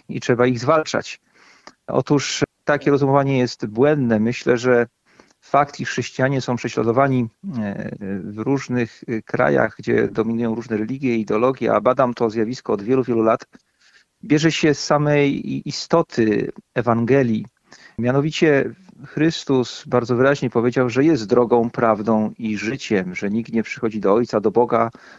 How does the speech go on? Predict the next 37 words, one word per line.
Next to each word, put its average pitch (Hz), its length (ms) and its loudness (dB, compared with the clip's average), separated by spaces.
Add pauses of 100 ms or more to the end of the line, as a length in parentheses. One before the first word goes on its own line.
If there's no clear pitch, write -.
tylko 131 240 -2
przez - 240 -4
Niego, 127 240 2
przez 107 240 -6
wiarę 117 260 2
w 107 80 -10
Niego, 123 260 0
że 104 100 -6
zbawienie 113 420 0
jest 117 140 -2
tylko 120 240 -2
w 101 100 -14
Nim. 135 260 -2 (720)
E, 104 160 -4
nie 123 100 2
ma 139 80 2
żadnej 131 360 0
innej 131 460 2 (220)
drogi. 131 580 2 (580)
Ewangelia 131 640 4
to - 100 -4
nie 135 100 -2
tylko 151 240 0
przesłanie 135 760 2 (380)
o 107 440 2 (240)
krzyżu, 131 420 0
zmartwychwstaniu 120 640 -2
Chrystusa, 147 540 -2
ale 113 380 4 (880)
szeroki 131 800 0
światopogląd 135 680 2
dotykający 123 520 0
wszystkich - 420 -6
właściwie 139 460 0
istotnych 127 560 -4
sfer 127 280 -8
życia 117 440 0